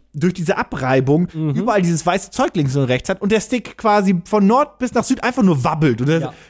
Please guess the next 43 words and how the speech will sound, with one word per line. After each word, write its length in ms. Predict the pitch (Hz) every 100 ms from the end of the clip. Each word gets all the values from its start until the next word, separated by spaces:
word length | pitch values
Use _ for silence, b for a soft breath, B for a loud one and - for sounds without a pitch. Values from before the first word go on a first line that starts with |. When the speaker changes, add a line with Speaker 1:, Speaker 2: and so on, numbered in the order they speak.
| -
Speaker 1:
der 100 | 175
Speaker 2:
Mhm. 20 |
Speaker 1:
hat 140 | 277 240
gar 100 | 202
keine 260 | 190 165
Nullpunkt 460 | 165 170 226 220 214
mehr 100 | 185
und 160 | 175 160
keine 220 | 165 147
Todeszone 540 | - 233 220 - 147
mehr. 100 | 143
Das 160 | 160 165
ganze 220 | 196 180
Ding 200 | 160 220
ist 120 | 196 -
eine 80 |
Todeszone. 540 | 123 135 135 - 160 220 _
Oder 160 | 220 240
du 80 | 202
kaufst 320 | 196 208 -
die 40 | 170
nachgemachten, 880 | 185 294 - - 139 123 - 180 208 B B
von 200 | - 190
denen 120 | 190
ich 160 | 190 151
immer 220 | 233 285
das 160 | 254 -
Gefühl 500 | 170 - - 240 220 - _ _ _
habe, 400 | - 120 113 208
aber 100 | 190
es 80 | 120
kann 140 | - 135
auch 60 |
sein, 120 | 120 123
dass 120 | -
die 260 | 113 110 -
akkurat 500 | 123 - 104 110 113
sind, 220 | 190 208 - _ _ _ _ _ _ _ -
dass 200 | - -
die 120 | 120
sich 240 | 143 190
scheiße 380 | - 339 392 143
anfühlen 400 | 110 110 - 101